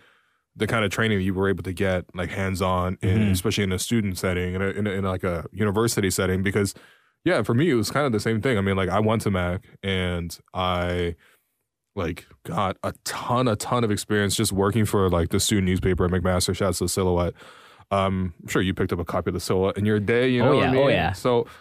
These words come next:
Speaker 1: like, like, it's the amount of things that you just get thrown into, these, like, s-, like, adult roles that you're kinda doing as a really young adult, being like,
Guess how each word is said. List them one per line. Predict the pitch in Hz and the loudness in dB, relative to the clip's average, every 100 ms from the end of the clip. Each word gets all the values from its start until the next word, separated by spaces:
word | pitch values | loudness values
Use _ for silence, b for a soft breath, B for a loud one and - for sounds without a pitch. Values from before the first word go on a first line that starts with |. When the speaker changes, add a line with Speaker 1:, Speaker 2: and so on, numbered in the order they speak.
| B | B
Speaker 1:
like, | 135 139 73 - _ _ _ _ _ _ 113 | -2 0 -2 -12 _ _ _ _ _ _ -6
like, | 139 127 120 - | 0 0 0 -2
it's | 135 120 - - - - _ _ _ _ _ - - | -2 0 -2 -2 -4 -8 _ _ _ _ _ -14 0
the | 131 | 2
amount | 117 113 120 156 190 | 4 4 4 2 2
of | 127 | 0
things | - 127 127 127 104 | 2 0 2 2 2
that | 110 | 0
you | 110 | 2
just | 113 110 | 2 2
get | 117 107 | 0 0
thrown | - 113 110 | 0 2 2
into, | 110 104 101 90 92 120 | 2 0 0 2 0 0
these, | 123 117 | 0 2
like, | 120 113 - _ _ _ _ _ | 2 2 -2 _ _ _ _ _
s-, | - - - - 110 _ _ - _ | -8 -8 -14 -20 -20 _ _ -20 _
like, | 107 104 | -2 0
adult | 104 98 135 135 | -2 2 2 2
roles | 123 120 117 110 | 2 4 4 2
that | 107 101 | 0 0
you're | 95 107 | 0 0
kinda | 143 131 117 | 0 0 0
doing | 143 120 117 107 | 2 2 4 2
as | 104 104 | 2 0
a | 101 | 0
really | 95 117 110 | 0 0 2
young | 104 113 120 | 2 0 -2
adult, | 101 120 110 | -2 -2 -2
being | 110 117 | -2 0
like, | 110 110 | 2 0